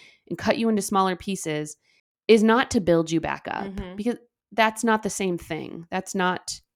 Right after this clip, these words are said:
Speaker 1: constructive. It's destructive.
Speaker 2: Right.
Speaker 1: Conflict. It's the, "I don't like the way that you, your existence and your truth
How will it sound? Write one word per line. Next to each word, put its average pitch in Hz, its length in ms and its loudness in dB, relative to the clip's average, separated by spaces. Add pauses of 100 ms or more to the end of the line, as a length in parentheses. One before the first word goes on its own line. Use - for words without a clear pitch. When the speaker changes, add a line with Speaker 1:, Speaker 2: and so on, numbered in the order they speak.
(140)
Speaker 1:
constructive. 165 840 -2 (580)
It's 170 240 2
destructive. - 760 0
Speaker 2:
Right. 170 340 0 (540)
Speaker 1:
Conflict. - 580 -8 (760)
It's 208 300 2
the, 175 520 6 (580)
"I 220 200 6
don't 269 240 2
like 175 500 0
the 180 140 0
way 170 360 4
that 165 160 -4
you, 165 500 -4
your 208 960 4 (480)
existence 165 840 0
and 160 180 -2
your 190 340 8
truth - 680 -4